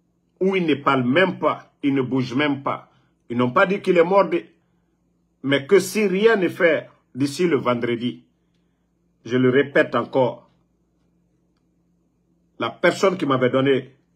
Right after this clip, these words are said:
l'info sur la mort de feu général Sadiba,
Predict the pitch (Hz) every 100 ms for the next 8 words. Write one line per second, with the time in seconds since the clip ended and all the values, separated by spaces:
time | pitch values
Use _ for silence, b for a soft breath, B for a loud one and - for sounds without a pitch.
0 | _ - 120 147 135 151 127 - _ -
1 | - 120 117 131 143 117 - - 117 -
2 | 156 123 117 123 120 107 104 117 -